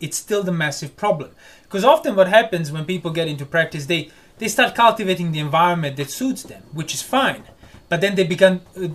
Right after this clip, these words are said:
they, they start to depend on that environment, whereby you, you will have a protected environment. Well, you might be the senior monk, nobody will be challenging you, offending you, questioning you,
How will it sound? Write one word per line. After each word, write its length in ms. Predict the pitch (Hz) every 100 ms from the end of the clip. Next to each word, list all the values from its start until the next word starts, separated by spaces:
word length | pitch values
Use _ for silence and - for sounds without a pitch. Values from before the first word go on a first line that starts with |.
| 180
they, 100 | 180
they 160 | 175 170
start 280 | - 214 190
to 40 | 156
depend 420 | 135 - 320 240
on 100 | 160
that 180 | 123 120
environment, 580 | 127 127 120 107 - _ _ _ _ _
whereby 320 | 180 196 196
you, 240 | 185 180 185
you 120 | 185
will 120 | 175 165
have 120 | 202 175
a 100 | 170
protected 540 | 196 185 269 277 226
environment. 540 | 170 170 170 175 170
Well, 220 | 170 165 - _ _ -
you 120 | 202
might 220 | 202 185
be 40 |
the 120 | 180 165
senior 360 | - 269 196
monk, 360 | 170 170 170 -
nobody 380 | 202 247 214 196
will 160 | 170
be 100 | 156 156
challenging 580 | - 190 185 160 185 165
you, 440 | 175 170 170 165
offending 520 | 151 - 185 180 175
you, 440 | 156 165 165 160 151
questioning 580 | - 185 - 202 185 160
you, 320 | 156 160